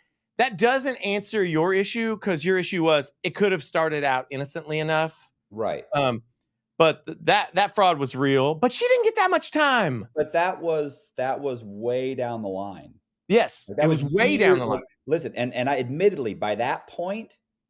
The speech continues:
Speaker 2: she knew. You know, by that point, but by that point, she's probably just holding out hope. Can we just hold out long enough? Maybe we can, you know, at that point, she's probably just too deep into it. She knows she's done.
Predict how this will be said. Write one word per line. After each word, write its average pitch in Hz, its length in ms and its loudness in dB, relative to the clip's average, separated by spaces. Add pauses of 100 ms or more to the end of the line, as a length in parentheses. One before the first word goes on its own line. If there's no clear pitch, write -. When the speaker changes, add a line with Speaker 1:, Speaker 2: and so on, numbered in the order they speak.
Speaker 2:
she - 260 -6
knew. 143 420 -2 (1400)
You 113 100 -4
know, 110 40 2
by 131 160 4
that 175 220 2
point, 156 220 -6
but 123 120 -4
by 123 140 0
that 160 220 0
point, 143 220 -4
she's 120 220 -14
probably 127 520 -4
just 104 260 -12
holding 131 420 -6
out 113 220 -6
hope. 131 360 -4
Can 117 200 -8
we 113 260 -10 (240)
just 151 400 -4
hold 135 380 -4
out 117 260 -2
long 104 540 -2
enough? - 480 -14 (200)
Maybe 135 520 -2
we 127 180 -6
can, 113 300 -8 (160)
you 131 100 -6
know, 123 60 0
at 117 80 -2
that 156 220 -2
point, 135 220 -6
she's 120 200 -16
probably 120 260 -6
just 107 240 -10
too 123 140 -10
deep 104 280 -10
into 90 360 -10
it. - 160 -16
She 120 100 -12
knows 101 220 -6
she's 82 160 -20
done. 64 280 -16